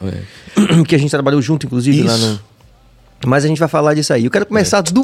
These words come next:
Speaker 1: é.
Speaker 2: começo.
Speaker 1: É porque a deri-, minha derivação eu nem entrei.
Speaker 2: <laughs> Tá, tá, tá.
Speaker 1: Eu ia falar assim, como você falou do humorista, como
Speaker 2: Sim.
Speaker 1: é, deve tá difícil a vida de um humorista hoje.
Speaker 2: Sim,
Speaker 1: Né?
Speaker 2: é, é mesmo, porque tá
Speaker 1: É.
Speaker 2: rachado, né, o
Speaker 1: Porque
Speaker 2: negócio.
Speaker 1: você não pode
Speaker 2: É.
Speaker 1: falar quase nada também.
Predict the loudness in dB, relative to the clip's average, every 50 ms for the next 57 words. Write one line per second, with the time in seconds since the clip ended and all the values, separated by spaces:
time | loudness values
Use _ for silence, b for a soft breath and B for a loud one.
0 | 0 0 0 2 4 4 4 4 4 4 2 0 -4 -4 -4 -2 0 0 0 2
1 | 0 0 -2 -2 -2 -2 -2 -2 -2 0 0 0 0 0 0 0 -2 0 0 0
2 | 0 2 2 0 0 0 0 -2 0 -2 -2 -4 -2 -4 -2 0 2 2 2 2
3 | 2 0 0 0 0 0 0 -4 -6 -2 0 0 0 2 0 0 0 0 0 0
4 | 2 2 2 2 2 2 2 2 2 2 2 2 0 0 -2 0 2 2 4 4
5 | 4 2 2 0 0 0 -2 -6 -8 -14 -20 B B B B B _ -4 -2 -2
6 | -2 0 0 0 2 2 0 0 0 -2 0 0 0 0 0 0 0 0 0 0
7 | 0 2 2 2 2 0 0 -2 -2 -2 -2 0 0 0 -2 -4 -6 -10 -14 -20
8 | -20 -20 -20 -20 -20 -16 -10 -4 0 2 4 4 4 4 2 0 0 -4 -6 -4
9 | -2 0 0 2 2 0 0 -2 -2 -2 0 2 2 0 0 -2 -4 -6 -4 -2
10 | 0 0 0 0 0 -2 -2 -4 -4 -4 -2 -4 -4 -4 -4 -4 -2 0 0 0
11 | 0 0 -2 -2 -2 -2 -2 0 0 0 0 0 -2 -2 -2 -2 -4 -4 -2 -2
12 | -2 0 -2 -2 -2 -2 -2 -2 0 0 0 0 0 0 -2 -2 -4 -4 -4 -6
13 | -6 -6 -8